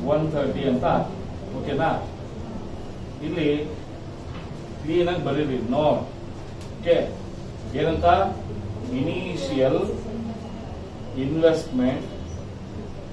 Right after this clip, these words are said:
is assumed as rupees one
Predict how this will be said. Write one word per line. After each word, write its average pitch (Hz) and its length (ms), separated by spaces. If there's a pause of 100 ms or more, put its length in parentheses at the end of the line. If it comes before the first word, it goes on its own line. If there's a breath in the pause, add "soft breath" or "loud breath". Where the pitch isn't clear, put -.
(1400)
is 139 340 (1160)
assumed 147 640 (2250)
as 143 280 (1000)
rupees 165 500 (960)
one 156 140